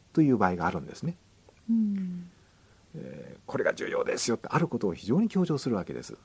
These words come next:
Speaker 2: はい。
Speaker 1: で、そうすると、それに惹かれる人たちがまた集まってくるわけです。
Speaker 2: あ、それが大切だと思う人たちですね。
Speaker 1: これが大切。聖書にはいろんな教えがありますけども、
Speaker 2: うん。
Speaker 1: ある部分、あるところを非常に強調すると。で、そうすると、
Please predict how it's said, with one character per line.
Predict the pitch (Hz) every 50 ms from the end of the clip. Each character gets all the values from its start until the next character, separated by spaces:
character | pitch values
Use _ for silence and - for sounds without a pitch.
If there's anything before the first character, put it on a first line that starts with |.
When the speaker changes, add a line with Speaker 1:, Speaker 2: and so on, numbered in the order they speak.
| -
Speaker 2:
は | - - 208 196
い。 | 170
Speaker 1:
で、 | -
そ | - - 190
う | 185
す | - - 139 120
る | 110 107
と、 | - - 131 123 107 - - - - - - - -
そ | - - 165 170
れ | 220 226
に | 226 247 247 -
惹 | - - -
か | - - 147
れ | 139 135
る | 123 117
人 | 98 - - 110
た | - - 98
ち | - 107
が | 101 95 71 82
ま | 104 139
た | - 160 131 107 - - - _ -
集 | - - - -
ま | 117 107
っ |
て | - 113
く | - 110
る | 98
わ | 78 69
け | - -
で | -
す。 | - - -
Speaker 2:
あ、 | - 160 - -
そ | - -
れ | 196 190
が | 185 185
大 | - 190 196 185
切 | - - 220
だ | 214 214 208
と | - - 170
思 | 180 180 202
う | 196
人 | 170 - -
た | - -
ち | - -
で | - -
す | - -
ね。 | 120 123
Speaker 1:
こ | 135 -
れ |
が | - -
大 | - 92 87
切。 | - 90 - - 120 123
聖 | - - 202
書 | 214 - 143
に | 110
は | 80
い | 80
ろ | 85 123
ん | 175 220
な | 220 220
教 | 196 - 180
え |
が | 165
あ | 127
り | 113
ま | 104 92 85
す | -
け | - -
ど | - -
も、 | 185
Speaker 2:
う | 220
ん。 | 214 208 196 190
Speaker 1:
あ | 175 170
る | 185 202 165
部 | 123 98 101
分、 | 95 92 95 87 80 - -
あ | - 147
る | 156 135
と | - 110
こ | - 107 98
ろ | 90
を | 78
非 | - - 87
常 | 95 139 202
に | 214 190
強 | - 147 131
調 | - 107
す | 92 - 85
る | 67
と。 | - - - - _ - - - - _ - -
で、 | 131
そ | - - 175
う | 170
す | 165 - 151
る | 139 131
と、 | - 175 190 202 -